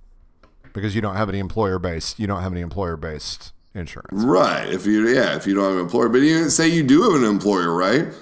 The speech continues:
Speaker 2: A lot of times the employer only covers you. So say I go get my little full-time job with the diocese and they give me my free health care. Great. If I wanted to pay for my wife and two kids, it'd cost me seven hundred dollars a month.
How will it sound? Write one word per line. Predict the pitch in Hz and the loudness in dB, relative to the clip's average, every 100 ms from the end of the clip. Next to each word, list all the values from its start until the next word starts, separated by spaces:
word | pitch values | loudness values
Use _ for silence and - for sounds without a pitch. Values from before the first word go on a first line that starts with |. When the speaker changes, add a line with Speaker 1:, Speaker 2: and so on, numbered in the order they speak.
| - | -12
Speaker 2:
A | - | -2
lot | 107 139 | 2 4
of | 190 | 4
times | 151 131 | 4 4
the | 135 | 4
employer | 123 110 160 180 127 | 2 2 4 4 4
only | 131 123 | 4 4
covers | 139 139 110 | 4 4 4
you. | 131 226 117 - - _ _ _ - | 4 2 0 -4 -18 _ _ _ -6
So | - 117 | 2 2
say | 113 143 151 | 4 4 4
I | 147 | 4
go | 147 151 | 4 2
get | 151 165 | 2 2
my | 143 | 4
little | 131 120 | 4 2
full-time | 123 117 123 110 | 2 0 2 0
job | 104 107 104 | 2 2 2
with | 98 | 0
the | 95 | 0
diocese | 101 98 92 98 90 87 | 0 0 0 0 -2 -2
and | 92 | -2
they | 98 104 | -2 0
give | 101 113 107 | 0 -2 0
me | 110 | 0
my | 104 101 101 | 0 0 -2
free | - 110 104 | 0 0 2
health | 98 92 - | 0 -2 -2
care. | 92 80 67 - _ - | -4 -4 -8 -16 _ -10
Great. | 90 110 175 - - - _ _ | -2 2 2 0 -8 -18 _ _
If | - | -4
I | 113 | 0
wanted | 139 143 135 120 | 2 2 2 2
to | |
pay | 104 131 | 2 0
for | 123 | 2
my | 120 110 | 2 2
wife | 104 120 131 127 | 2 2 2 0
and | 110 | 0
two | 131 127 | 2 2
kids, | 127 156 156 | 2 2 0
it'd | 113 85 | -2 0
cost | 117 117 | 0 0
me | 113 | 0
seven | 131 120 | 0 0
hundred | 113 117 120 | 0 0 2
dollars | 120 120 | 0 0
a | 123 | 0
month. | 156 180 - - | 0 0 -4 -12